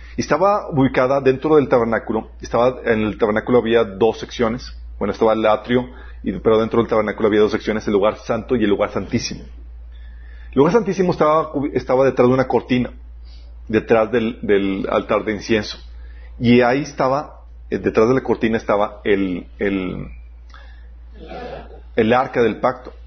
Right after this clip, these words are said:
Sí, que era, simbolizaba la misma presencia de Dios. Y ya David sabía que, que la presencia de Dios traía esa bendición.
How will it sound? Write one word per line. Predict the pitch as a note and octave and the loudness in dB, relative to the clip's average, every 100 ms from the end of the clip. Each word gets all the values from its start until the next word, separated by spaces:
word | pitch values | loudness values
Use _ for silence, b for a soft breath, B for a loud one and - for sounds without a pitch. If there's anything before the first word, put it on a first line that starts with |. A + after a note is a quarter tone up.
| - - | -20 -18
Sí, | - - - | -14 -10 0
que | A#2 | 2
era, | A#2+ A#2+ - | 4 2 -2
simbolizaba | - A2 G2+ G#2+ | -4 -4 0 2
la | A2+ | 2
misma | G#2 G#2+ A2 | 0 0 -2
presencia | A2 G2 F#2 G2+ | -2 -6 -4 -2
de | F2 | -2
Dios. | - - - - - - b b b b b b - - - - - - - - - | -4 -10 -18 -18 -18 -18 b b b b b b -20 -20 -20 -20 -20 -20 -20 -6 2
Y | E3+ D#3+ | 2 4
ya | G#3+ A3 A#3 | 2 2 2
David | A#3 F3+ F3 E3+ - - - - - - - - - | 2 2 2 0 -4 -18 -20 -20 -20 -20 -20 -18 -12
sabía | - D#3+ C3+ C#3 D3+ E3 - | -2 2 2 4 2 2 -2
que, | D3+ C3+ A#2+ A2 - - - - - - - - - - | 0 2 2 0 -6 -18 -20 -20 -20 -20 -20 -20 -20 -12
que | - C3 B2 B2 - - | 0 2 2 0 -8 -2
la | A#2+ - | -2 0
presencia | A2 B2 B2+ | -2 -2 -2
de | B2+ | -4
Dios | - | 0
traía | C3 B2 C3 | 2 2 2
esa | C#3 | 0
bendición. | A#2+ A2+ G#2 C#3+ - | 0 0 -4 -10 -14